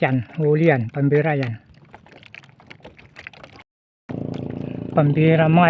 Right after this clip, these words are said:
idol. Wala nang may kumagat, gawa ng natakasan ho tayo. Pambira yan. Pag may nakakawala talaga, mga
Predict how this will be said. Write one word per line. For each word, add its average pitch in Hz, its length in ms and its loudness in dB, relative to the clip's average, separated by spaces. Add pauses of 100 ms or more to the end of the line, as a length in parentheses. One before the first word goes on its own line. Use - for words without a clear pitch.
(100)
idol. 143 180 4 (840)
Wala 175 320 6
nang 196 160 2
may 196 160 4
kumagat, 196 400 6
gawa 202 320 6
ng 202 200 6 (920)
natakasan 190 1300 4
ho 190 80 0
tayo. 202 320 2
Pambira 190 640 0
yan. 175 160 0 (1400)
Pag 170 160 -2
may 220 200 10
nakakawala 214 680 6
talaga, 196 320 4
mga 190 200 4